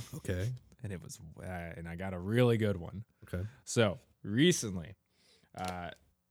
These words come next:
Speaker 1: uh, critically acclaimed sequel movie, Sonic Two, featuring Ben Schwartz as the Little Hedgehog, uh, just came out. It's a great movie, right? I haven't seen it.
Speaker 2: But it's great.
Speaker 1: It's a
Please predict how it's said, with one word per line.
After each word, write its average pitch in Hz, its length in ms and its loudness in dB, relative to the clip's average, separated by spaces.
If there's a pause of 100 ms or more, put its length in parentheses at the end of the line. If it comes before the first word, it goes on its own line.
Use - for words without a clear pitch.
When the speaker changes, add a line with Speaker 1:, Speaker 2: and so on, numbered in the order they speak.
(260)
Speaker 1:
uh, 69 240 -10 (200)
critically 175 440 4
acclaimed 120 360 0
sequel 107 340 0
movie, 87 380 -4
Sonic 101 440 -4
Two, 87 240 -6
featuring 85 360 -10
Ben 90 220 -4
Schwartz 90 520 -8
as 87 240 -8
the 85 160 -14
Little 92 180 -4
Hedgehog, 82 500 -10 (1080)
uh, 85 320 -8
just 139 240 0
came 120 180 4
out. 80 140 -8
It's - 80 -20
a - 20 -16
great 117 200 2
movie, 82 260 -6
right? 104 240 -4 (200)
I 98 80 0
haven't 95 260 -2
seen - 180 -14
it. - 40 -20 (960)
Speaker 2:
But 95 140 0
it's 82 100 -6
great. 87 260 -6
Speaker 1:
It's - 120 -20
a - 40 -20